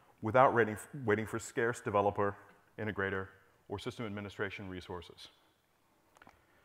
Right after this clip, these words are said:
So that's the story of why we moved our customer advocates to Service Desk and what we gained. Uh, and with that, I'll thank you for your time, and hopefully we can take a few questions.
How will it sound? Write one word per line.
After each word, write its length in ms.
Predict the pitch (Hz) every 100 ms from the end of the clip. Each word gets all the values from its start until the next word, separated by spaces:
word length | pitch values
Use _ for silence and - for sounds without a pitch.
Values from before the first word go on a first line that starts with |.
| _ _ - _ _ _
So 100 | 139
that's 220 | 147 175
the 100 | 170
story 340 | - 123 117
of 140 | 107 -
why 140 | 135
we 100 | 143
moved 220 | 143 131
our 80 | 117
customer 340 | - 139 127 110
advocates 420 | 107 110 110 -
to 60 | 101
Service 320 | - 104 139
Desk 240 | 190 226 - - -
and 140 | 117 104
what 100 | 113
we 80 | 107
gained. 360 | 98 117 226 - - _ _ _ _ _ _ - _
Uh, 180 | 98 101
and 100 | 101
with 120 | 104
that, 200 | 123 120
I'll 160 | 107 95
thank 220 | - 113
you 80 | 110
for 100 | 110
your 80 | 101
time, 400 | - 120 131 143 - - - _ -
and 100 | 98
hopefully 320 | 113 - 107
we 120 | 104
can 120 | 104
take 180 | 101 101
a 40 |
few 220 | 110 - 98
questions. 600 | 110 - 165 175 185